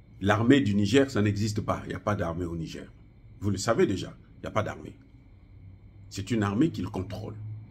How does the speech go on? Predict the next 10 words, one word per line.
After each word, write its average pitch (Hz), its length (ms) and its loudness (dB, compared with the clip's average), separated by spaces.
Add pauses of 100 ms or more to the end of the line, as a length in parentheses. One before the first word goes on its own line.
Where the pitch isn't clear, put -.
qu'ils 123 180 -2
peuvent 123 280 -4
détruire 113 480 0
en 87 60 -4
moins 110 180 -2
d'une, 98 240 -2
en 87 240 -6
moins 101 200 -2
d'une 98 200 -4
journée. 87 360 -8